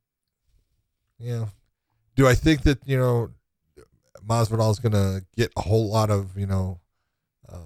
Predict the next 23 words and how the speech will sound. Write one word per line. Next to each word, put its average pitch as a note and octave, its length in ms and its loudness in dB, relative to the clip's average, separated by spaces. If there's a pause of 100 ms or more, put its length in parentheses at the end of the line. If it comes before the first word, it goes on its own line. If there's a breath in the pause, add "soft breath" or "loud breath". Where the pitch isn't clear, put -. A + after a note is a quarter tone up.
(920)
time B2+ 300 6
thrown B2+ 260 4
at B2 140 2
him A#2+ 80 0
or - 20 0
anything A#2+ 200 2
like - 100 -6
that? - 100 -20
No, G2 140 0
I G2+ 80 0
don't. F2+ 380 0
And G#2 100 4
especially, A#2 460 2
at F#2 280 -10
least A#2 240 0
I G#2+ 80 4
do A2+ 180 2
think A2 220 -2
it's - 140 -6
good A2 340 2
that G2+ 200 0 (400)
he C#3+ 120 -2
attacked A#2+ 440 2